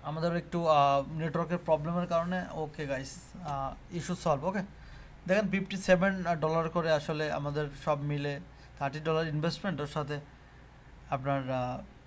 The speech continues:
মূলত প্রফিট হচ্ছে এইটটি সেভেন পার্সেন্ট অনুযায়ী, ওকে গাইস? তো দেখেন প্রপারলি লজিক অনুসারে আপনি যদি ট্রেড প্লেস করেন, ঠিক আছে? তো এখানে লস হওয়ার চান্স খুবই কম গাইস, ঠিক আছে?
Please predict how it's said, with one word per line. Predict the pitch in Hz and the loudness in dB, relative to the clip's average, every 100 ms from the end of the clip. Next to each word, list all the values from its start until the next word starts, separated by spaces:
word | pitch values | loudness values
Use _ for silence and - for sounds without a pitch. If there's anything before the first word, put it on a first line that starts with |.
| - - - - - - - - - - | -20 -20 -20 -20 -20 -20 -20 -20 -16 -8
মূলত | 160 143 127 | -2 -2 -2
প্রফিট | 147 - 151 160 156 | -2 2 2 2 -2
হচ্ছে | 147 | 0
এইটটি | 151 147 | -2 -2
সেভেন | 143 156 139 143 147 143 | -4 -2 -2 -2 -4 -2
পার্সেন্ট | 156 139 143 143 | 0 0 -2 -4
অনুযায়ী, | 151 135 127 175 | -4 -4 -4 -2
ওকে | 208 | 0
গাইস? | 160 120 - - - - - - - - - - - - - | -2 -4 -10 -20 -20 -20 -20 -20 -20 -20 -20 -20 -20 -20 -8
তো | 196 | 0
দেখেন | 208 226 | 2 2
প্রপারলি | 196 190 190 208 202 | 4 4 8 8 6
লজিক | 165 147 156 185 190 | 6 6 6 2 0
অনুসারে | 202 196 190 | 0 2 2
আপনি | 165 175 | 2 0
যদি | 175 180 | -2 -2
ট্রেড | 151 156 151 - | -2 -4 -6 -4
প্লেস | 156 151 | -2 -2
করেন, | - 135 139 | -2 -4 -2
ঠিক | 143 185 | -2 -2
আছে? | 151 151 | -2 -4
তো | 156 | -4
এখানে | 151 143 160 160 | -4 -4 -6 0
লস | 143 143 160 | 2 2 2
হওয়ার | 156 | -2
চান্স | 151 147 156 - | 0 -2 -2 -4
খুবই | - 180 185 | -6 -4 0
কম | 147 131 127 | 0 0 -2
গাইস, | 127 | -6
ঠিক | - 190 | -6 -6
আছে? | 160 | -6